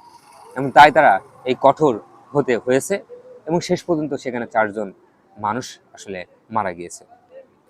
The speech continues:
দ্য ডেইলি স্টারের প্রথম পাতার খবরে বলা হয়েছে, "আমরা মুজিববাদকে কবর দেব।" মুজিব বাংলাদেশের মানুষের হৃদয়ে থাকে এবং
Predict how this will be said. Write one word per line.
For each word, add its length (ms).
দ্য 140
ডেইলি 280
স্টারের 280
প্রথম 340
পাতার 280
খবরে 500
বলা 240
হয়েছে, 380
"আমরা 180
মুজিববাদকে 760
কবর 240
দেব।" 240
মুজিব 340
বাংলাদেশের 520
মানুষের 440
হৃদয়ে 420
থাকে 340
এবং 260